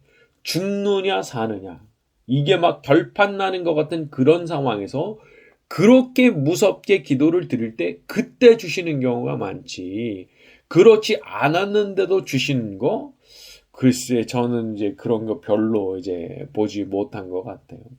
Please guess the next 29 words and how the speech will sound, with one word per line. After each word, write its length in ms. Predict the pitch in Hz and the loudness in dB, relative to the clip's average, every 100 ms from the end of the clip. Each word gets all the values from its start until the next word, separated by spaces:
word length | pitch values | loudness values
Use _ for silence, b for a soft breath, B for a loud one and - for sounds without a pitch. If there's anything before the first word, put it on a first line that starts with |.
| _ B B B | _ B B B
만약에 440 | 151 196 208 208 202 | 4 4 6 2 2
이런 340 | 180 175 175 | 0 -2 -2
게 180 | 170 170 | -2 -2
뭐 260 | 143 131 - | -2 -2 -2
아무렇게나 760 | 98 113 135 139 139 135 127 | 0 2 4 2 0 -2 -2
막 280 | 110 101 - | -2 -2 -2
주시는 400 | 143 131 131 120 | -6 -4 -4 0
거라고 360 | 117 110 104 101 | 2 4 2 -4
그러면 240 | 95 104 | -6 -2
얼마나 380 | 98 101 110 208 | -2 -2 -6 -6
흔한 340 | - 151 131 | -6 -6 -4
게 120 | 110 | -6
되겠어요. 640 | 107 117 113 - 92 95 123 b b | -6 -6 -8 -10 -14 -14 -20 b b
그러나 320 | - 107 98 92 | -10 -6 -6 -6
그런 280 | 117 107 | -2 0
게 80 | 101 | 0
아닌 300 | 87 92 98 | -6 -8 -10
거거든요. 380 | 92 87 85 95 - _ _ | -12 -14 -16 -20 -20 _ _
아주 240 | 90 92 | -16 -12
이게 260 | 95 101 107 b b _ | -6 -6 -6 b b _
흔치 560 | - 233 220 220 - | -6 -4 -4 -8 -6
않은 260 | 185 175 120 | -6 -6 -6
은사고 760 | 113 113 113 110 107 78 135 147 | -8 -8 -6 -6 -6 -6 -8 -8
흔치 420 | 160 180 156 147 | -12 -14 -16 -10
않은 240 | 123 113 | -10 -8
은혜라고 480 | 101 95 90 90 113 | -10 -10 -8 -6 -8
볼 140 | 101 95 | -10 -14
수가 260 | 101 95 | -14 -14
있습니다. 560 | 98 - 90 90 98 | -14 -16 -20 -20 -20